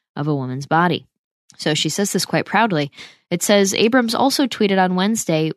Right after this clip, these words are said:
well, quote, "When a woman is forced to carry an unwanted pregnancy to term, they're four times more likely to end up in poverty and sixty percent less likely to stay employed full time.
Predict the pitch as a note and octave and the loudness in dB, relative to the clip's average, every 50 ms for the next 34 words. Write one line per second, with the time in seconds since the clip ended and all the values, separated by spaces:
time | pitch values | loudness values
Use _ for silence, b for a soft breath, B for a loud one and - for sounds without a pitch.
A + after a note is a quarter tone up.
0 | - - F3 F3 - - - C4 A#3+ - - G3+ G#3 G3+ G3+ G3 G3 G#3 A3+ B3+ | -6 -6 -6 -6 -4 -2 0 2 2 2 2 2 2 2 2 2 2 0 0 0
1 | D4+ E4 D#4+ C#4 A3+ - - - - G3 G#3+ A#3+ - - - B3 A3+ - - F3+ | 0 0 0 0 0 -2 -2 -2 -2 0 0 0 -2 -4 -4 -6 -6 -6 -4 -2
2 | D#3+ D#3 D#3 D#3 D#3 - - D#3 C#3+ - - F#3+ G#3+ G#3+ F#3 E3+ F3 E3+ - F3 | -2 -2 0 -2 -2 -2 -4 -4 -4 -4 -2 0 2 2 4 2 2 0 -2 -4
3 | D#3+ - - E3+ E3 E3+ F3+ F3 F3 - F#3+ F#3 G3 F#3+ - - D#3 C#3+ C#3 C3+ | -4 -4 -4 -4 -2 -2 -2 -2 -2 -2 -2 -4 -4 -4 -4 -4 -4 -4 -4 -4
4 | C3 C#3 - b b b b b b b _ - F3 F3+ E3+ - - A#3+ C4+ C4+ | -6 -8 -12 b b b b b b b _ 0 0 0 0 2 2 2 2 2
5 | - A3+ A3+ G#3+ G#3 - G3+ G3 G3+ G3+ F3+ D3+ D3+ - E3+ E3 E3 D#3+ - - | 2 2 2 2 2 0 2 2 2 4 2 2 0 0 -2 -2 -2 -2 -2 -2
6 | D#3 D#3 E3+ E3 - F#3 F#3+ - - C#3+ C#3 C#3+ C#3 C3 C3 C#3 - _ _ _ | -2 -2 -4 -2 -2 -4 -4 -4 -4 -4 -4 -4 -6 -8 -10 -10 -14 _ _ _
7 | - D3+ D3+ - - - G#3+ - - - G#3+ G3+ - G3 F3 - - E3 D#3+ D3+ | -8 -8 -6 -6 -4 -6 -6 -6 -4 -4 -4 -2 -2 -2 -4 -2 -2 -4 -4 -4
8 | - F3 D3 D3+ D3 C#3+ - - D3+ C#3+ - - D3+ D3 D3+ D3+ - - - D3 | -6 -4 -4 -4 -4 -4 -4 -4 -6 -6 -4 -6 -6 -6 -6 -6 -8 -6 -6 -4
9 | C#3+ C#3 - - D3+ D3 - - - C3+ A2+ A#2 C3 - - C#3+ C#3+ - - G3 | -4 -4 -6 -6 -8 -10 -10 -10 -10 -8 -8 -8 -8 -10 -10 -10 -10 -6 -4 -2
10 | G#3+ F3+ - | -2 -2 -4